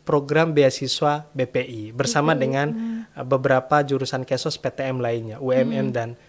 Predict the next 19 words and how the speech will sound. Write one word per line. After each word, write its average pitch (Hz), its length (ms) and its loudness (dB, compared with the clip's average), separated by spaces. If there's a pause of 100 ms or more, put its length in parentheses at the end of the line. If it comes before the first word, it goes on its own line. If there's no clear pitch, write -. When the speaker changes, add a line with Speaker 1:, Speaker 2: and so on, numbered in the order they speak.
(140)
Speaker 1:
juga 127 420 -4 (280)
umsu. 131 440 -4
Nah, 123 240 -4 (340)
kami 139 260 0
mendorong, 143 600 4
eh, 127 220 -4
mahasiswa-mahasiswa 131 1000 -2
ataupun 143 300 0
calon 135 260 2
mahasiswa 131 540 -2
begitu, 131 560 -4
Speaker 2:
Hmm. 208 400 -4
Speaker 1:
eh, 120 180 -10
orang 131 300 0
tua, 139 480 6
keluarga, 135 460 2
dan 131 180 -4
segala 127 300 -2
macam 170 440 -6